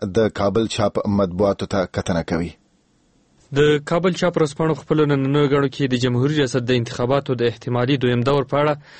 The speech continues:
Speaker 2: مقالې او تبصرې خپرې کړي. ویسا ورځپاڼې په خپلې سرمقالې کې لیکلي، د دویم دور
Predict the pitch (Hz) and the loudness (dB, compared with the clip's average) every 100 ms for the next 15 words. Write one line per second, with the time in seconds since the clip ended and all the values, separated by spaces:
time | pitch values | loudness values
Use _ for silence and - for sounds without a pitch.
0 | - _ 135 123 143 156 175 131 117 - | -20 _ -4 0 0 2 2 0 -4 0
1 | 127 127 - 135 127 110 98 - - - | 0 0 0 -2 0 -2 -4 -8 -20 -20
2 | - 156 151 175 170 151 - 160 143 - | -6 -2 2 2 2 0 0 -2 -2 -2
3 | 147 147 139 - 143 147 147 131 147 143 | -2 -2 -4 -2 0 0 0 -2 0 0
4 | 135 123 123 156 151 120 113 | 0 0 2 2 2 2 0